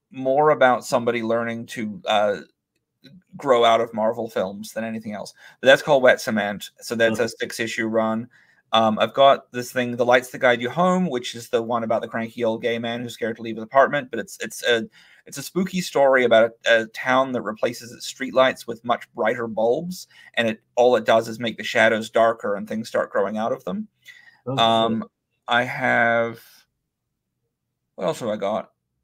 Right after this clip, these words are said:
Speaker 2: This guy's a madman, folks. You hear this guy?
Speaker 1: There's, there's something else, and I can't remember.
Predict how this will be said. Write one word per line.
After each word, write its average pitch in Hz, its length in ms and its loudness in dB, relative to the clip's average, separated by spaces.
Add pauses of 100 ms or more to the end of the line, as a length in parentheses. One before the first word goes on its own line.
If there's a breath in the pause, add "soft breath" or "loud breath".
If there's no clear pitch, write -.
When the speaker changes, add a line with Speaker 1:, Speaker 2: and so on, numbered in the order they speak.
(1300)
Speaker 2:
This 135 200 -2
guy's 156 280 0
a 123 80 0
madman, 131 600 2
folks. 92 340 -6
You 90 80 -12
hear 131 200 -4
this 180 160 -6
guy? 101 400 -4 (120)
Speaker 1:
There's, - 220 -18 (140)
there's 156 220 -4
something 143 320 -4
else, 123 440 -6 (280)
and 123 100 -10
I 135 60 -6
can't 139 200 -8
remember. 127 240 -6